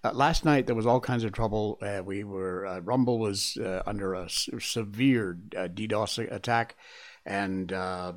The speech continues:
yeah, it was a mess. So we were, we did have a show. The show is up there in our, uh, library, so you can check it out from last night.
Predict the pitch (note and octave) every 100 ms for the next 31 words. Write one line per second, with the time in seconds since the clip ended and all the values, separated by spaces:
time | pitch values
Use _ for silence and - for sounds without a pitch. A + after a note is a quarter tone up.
0 | - - G2+ F#2+ G#2+ A2+ F#2+ F#2 E2+ -
1 | G#2 F#2+ F2+ A#2 D3 D#3+ F3 F3+ D3+ F3+
2 | E3 E3+ D#3+ - D3+ D#3 D#3 B2+ D3 C#3+
3 | D3 C#3 - C3+ C#3 C#3 A#2 A#2+ B2 A#2+
4 | A#2+ B2 A#2 A#2 A#2 C3+ A2+ G#2 A2+ G2+
5 | C3 A#2+ A#2 A2+ - G#2+ G#2 G2 G#2 G2+